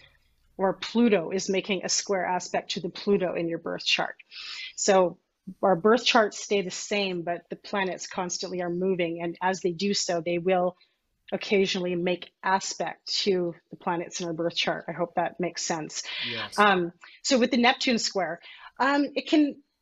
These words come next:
Speaker 1: manifest as a sense of ennui or dissatisfaction, um, a loss of focus, feeling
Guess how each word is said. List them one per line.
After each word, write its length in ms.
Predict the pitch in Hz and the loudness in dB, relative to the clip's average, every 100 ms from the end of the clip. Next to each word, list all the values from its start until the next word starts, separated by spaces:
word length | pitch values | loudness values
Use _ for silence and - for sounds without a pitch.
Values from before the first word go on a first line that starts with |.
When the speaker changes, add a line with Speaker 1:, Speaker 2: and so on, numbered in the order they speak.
| - | -6
Speaker 1:
manifest 720 | 240 285 381 - 277 - - | 0 2 2 2 0 0 -2
as 340 | 214 202 202 | 0 0 -2
a 40 | 202 | -6
sense 400 | - 214 220 202 | -2 -2 -2 -8
of 80 | 180 | -8
ennui 840 | 185 185 180 185 233 233 240 240 _ | -6 -6 -4 -2 -2 -2 -4 -6 _
or 100 | 185 | -10
dissatisfaction, 1400 | 170 214 208 - 208 202 - 196 196 202 - 214 214 208 - _ _ _ - _ | -6 -4 -4 -2 -2 -2 -4 -2 -2 0 -2 -2 -2 -6 -8 _ _ _ -20 _
um, 460 | 196 190 180 175 170 - - - | 0 0 0 -2 -8 -14 -20 -10
a 60 | 180 | -4
loss 380 | 180 202 - | 0 0 -2
of 120 | 220 - - | -6 -6 -2
focus, 680 | 196 208 240 220 208 - - - | -2 0 -2 -2 -4 -8 -10 -8
feeling 540 | 233 233 233 208 202 | -4 2 2 2 -2